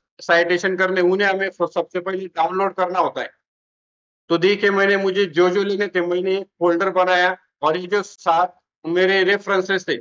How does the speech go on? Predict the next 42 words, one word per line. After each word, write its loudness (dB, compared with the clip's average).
ये 2
सात 2
reference -2
मुझे 0
chapter -2
one 0
में -2
लेने 0
थे। -2
तो -4
मैंने 0
क्या -6
किया, -6
सबसे -6
पहले -6
इन्हें -4
download -4
किया -6
और -2
download 4
करके -2
एक 0
folder 4
में 0
रखा, 2
क्योंकि -4
मुझे -2
इनका -4
location -2
चाहिए, 0
मुझे 0
वो, 0
मुझे 0
chapter -2
में -4
मुझे -6
insert -6
करने। 0
तो -14
मैंने 2
क्या 2
किया, -2